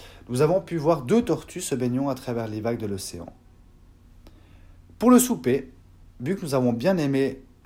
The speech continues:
le soir d'avant, nous nous sommes retournés au même endroit que la veille pour goûter de nouvelles choses. Voilà pour ce qui est de mon week-end de découverte.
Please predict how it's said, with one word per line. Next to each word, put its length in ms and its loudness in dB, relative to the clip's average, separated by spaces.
le 80 -6
soir 300 -6
d'avant, 320 -6
nous 140 -6
nous 40 -4
sommes 220 -2
retournés 400 -2
au 80 -2
même 280 4
endroit 300 0
que 80 -14
la 100 -4
veille 360 -10
pour 120 -8
goûter 340 -4
de 120 0
nouvelles 360 6
choses. 440 -12
Voilà 240 12
pour 180 4
ce 60 0
qui 100 2
est 40 8
de 60 4
mon 100 4
week-end 240 2
de 100 4
découverte. 800 0